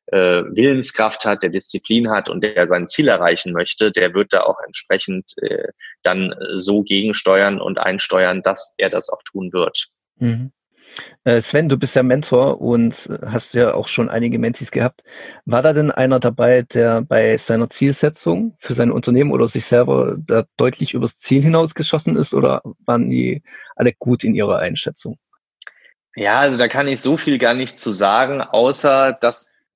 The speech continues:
Speaker 1: tatsächlich dadurch, dass es ja meine Mentees waren und wir immer sehr stark uns in den Gesprächen persönlich auch abstimmen,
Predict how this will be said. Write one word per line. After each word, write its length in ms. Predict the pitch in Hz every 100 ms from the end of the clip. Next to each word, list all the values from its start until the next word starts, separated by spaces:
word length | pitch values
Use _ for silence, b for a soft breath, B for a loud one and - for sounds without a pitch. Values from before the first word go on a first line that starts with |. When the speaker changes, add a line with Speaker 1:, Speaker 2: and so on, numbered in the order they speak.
| - 107 107
Speaker 1:
tatsächlich 1040 | 113 110 120 127 - 127 131 127 - - _ _
dadurch, 420 | - 104 110 113
dass 380 | 113 110 - - _ _ _
es 140 | - 117
ja 100 | 104
meine 240 | 107 107
Mentees 480 | 104 117 - 107 -
waren 280 | 101 120 135
und 120 | 107
wir 160 | 107
immer 240 | 101 110 104
sehr 220 | 104 113
stark 320 | - 110 107
uns 260 | 101 104 104
in 120 | 101
den 120 | 101
Gesprächen 880 | 98 - - 107 110 113 107 104 101
persönlich 720 | 104 92 113 127 127 113 -
auch 120 | -
abstimmen, 800 | - 123 - - 135 135 139 131